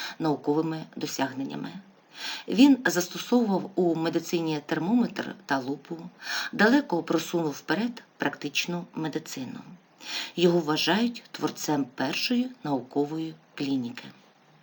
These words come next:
У Франції викладання на медичних факультетах перебувало під впливом середньовічних словесно-схоластичних методів.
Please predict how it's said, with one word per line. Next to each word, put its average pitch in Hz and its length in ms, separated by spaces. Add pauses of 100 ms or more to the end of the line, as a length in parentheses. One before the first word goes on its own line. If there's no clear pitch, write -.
(2500)
У 214 100
Франції 220 680 (140)
викладання 175 680
на 165 120
медичних 175 480
факультетах 190 800 (320)
перебувало 233 680
під 190 180
впливом 226 560
середньовічних 185 920
словесно-схоластичних 160 1120 (160)
методів. - 640